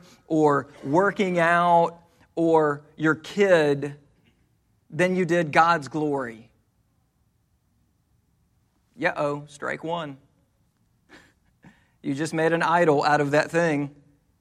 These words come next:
So there's one down. Uh, the seventh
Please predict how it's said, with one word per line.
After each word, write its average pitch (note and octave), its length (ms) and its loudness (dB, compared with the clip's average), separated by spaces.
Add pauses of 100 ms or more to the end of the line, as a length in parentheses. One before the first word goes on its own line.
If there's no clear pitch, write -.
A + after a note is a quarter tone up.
(840)
So D3 160 -4
there's D#3+ 240 4
one F#3 260 2
down. C#3+ 460 -2 (880)
Uh, F3+ 180 6
the F3 160 2
seventh G#3+ 680 6